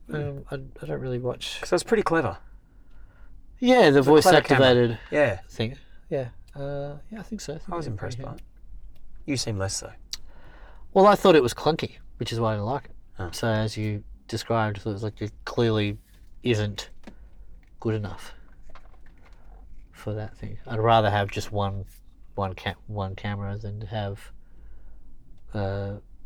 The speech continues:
Speaker 2: two that it doesn't sync up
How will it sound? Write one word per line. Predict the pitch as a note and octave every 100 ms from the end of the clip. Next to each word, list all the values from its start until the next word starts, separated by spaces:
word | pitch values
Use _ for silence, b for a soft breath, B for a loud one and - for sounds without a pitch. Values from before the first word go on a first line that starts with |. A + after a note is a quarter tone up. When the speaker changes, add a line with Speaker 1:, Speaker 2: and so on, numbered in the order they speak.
| - - -
Speaker 2:
two | - C#3+ A2 G2 A2+ - - - -
that | A2+ G#2+ G2+ - - -
it | A#2+ A2
doesn't | F#2+ -
sync | - G2+ -
up | A2+